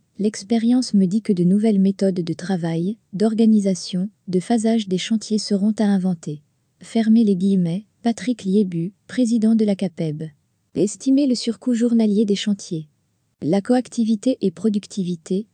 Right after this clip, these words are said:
comme l'allongement des délais, coordination, phasage complexe et location de nouveaux moyens de transport,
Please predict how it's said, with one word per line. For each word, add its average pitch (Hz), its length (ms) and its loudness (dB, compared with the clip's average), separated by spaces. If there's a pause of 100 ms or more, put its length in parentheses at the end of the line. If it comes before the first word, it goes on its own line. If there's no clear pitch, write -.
(120)
comme 220 200 4
l'allongement 208 520 4
des 185 140 2
délais, 170 380 -2 (160)
coordination, 208 880 0 (160)
phasage 208 480 0
complexe 196 600 -4 (140)
et 190 100 2
location 233 480 0
de 202 100 4
nouveaux 196 280 6
moyens 196 380 4
de 175 80 -2
transport, 190 720 -4